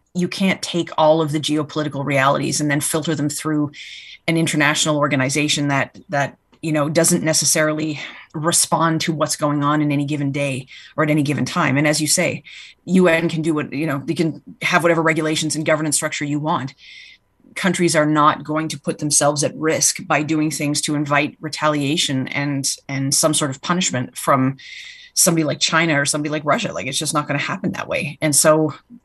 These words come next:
it doesn't change the, the geopolitical power structure. And so I think a, a lot of eyes at this point are on what China is going to do, if anything. And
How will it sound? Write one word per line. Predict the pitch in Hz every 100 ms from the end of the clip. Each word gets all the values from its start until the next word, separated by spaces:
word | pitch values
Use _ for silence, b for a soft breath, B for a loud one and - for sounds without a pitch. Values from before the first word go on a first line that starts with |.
| -
it | 180
doesn't | 180 165 175
change | - 160 165 151 - 175
the, | 160 143 - -
the | 127 170
geopolitical | 147 160 156 - 160 156 147 143
power | - 160 160
structure. | - 151 - - 139 - B B B B
And | - 180
so | 175 160 160 160 - -
I | 175
think | 185 185
a, | 160 156 - -
a |
lot | 165 156 247
of | 190
eyes | 151 139 131 135
at | -
this | 135
point | - 143 127 127 -
are | 135 139
on | 135 135
what | 120 143 147
China | - 160 147 147
is | 139 -
going | 139 139
to | 139
do, | 139 170 - - _ -
if | 156 156
anything. | 156 160 - - - B B B B 156
And | 151 147 147